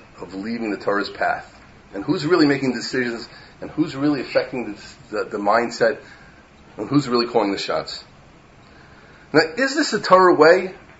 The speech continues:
to just to forget the smarter kids, to get rid of s-, hard work so everybody's happy?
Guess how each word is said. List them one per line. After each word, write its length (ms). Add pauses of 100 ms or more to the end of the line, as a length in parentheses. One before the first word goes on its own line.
(380)
to 60
just 240
to 80
forget 460
the 140
smarter 420
kids, 480 (500)
to 80
get 160
rid 140
of 60
s-, 180 (240)
hard 260
work 240
so 120
everybody's 260
happy? 420